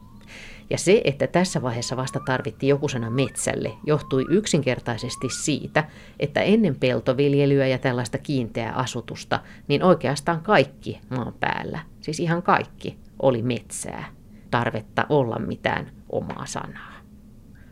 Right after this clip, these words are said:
Perinteentutkija Tiina Seppä Itä-Suomen yliopistosta on perehtynyt näihin Suomen kansan vanhoihin runoihin, siihen arkistoon,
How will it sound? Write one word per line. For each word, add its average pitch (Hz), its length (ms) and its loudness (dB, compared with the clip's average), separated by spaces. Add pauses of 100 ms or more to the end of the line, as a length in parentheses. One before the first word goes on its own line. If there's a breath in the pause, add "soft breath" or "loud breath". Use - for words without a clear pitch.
(100)
Perinteentutkija 156 680 4
Tiina 156 360 0
Seppä - 360 -4
Itä-Suomen 123 500 0
yliopistosta 127 680 -4
on 135 60 -10
perehtynyt 143 560 0
näihin 117 260 -4
Suomen 117 320 0
kansan 117 340 -4
vanhoihin 113 460 -2
runoihin, 151 560 -2 (340 loud breath)
siihen 160 240 8
arkistoon, 147 640 4